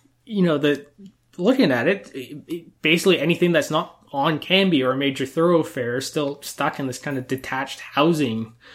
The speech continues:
mold, and it's definitely presents problems. And this kind of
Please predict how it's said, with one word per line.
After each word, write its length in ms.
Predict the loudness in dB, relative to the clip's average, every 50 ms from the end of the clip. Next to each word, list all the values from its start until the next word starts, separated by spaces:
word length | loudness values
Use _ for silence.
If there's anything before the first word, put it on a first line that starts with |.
| -20 -20 -20 -20 _
mold, 400 | -4 -2 0 0 2 0 0 -2
and 580 | -4 -4 -6 -6 -4 -4 -4 -4 -6 -6 -8 -8
it's 360 | -10 -12 -12 -12 -14 -14 -14 _ _ _ _ _ _ _ _ _ _ _ _ _ _ _ _ _ -2
definitely 540 | 0 2 2 2 0 -6 -6 -4 -4 -6 -6
presents 440 | -4 -4 -4 -4 -4 -6 -6 -8
problems. 560 | -4 2 4 4 4 4 2 0 -4 -6 -8 -8
And 500 | -10 -8 -8 -6 -6 -6 -6 -6 -8 -10 _ _ _ _ _ _ _ _
this 100 | -16 -4
kind 160 | -2 -2 -2
of 100 | -2 -6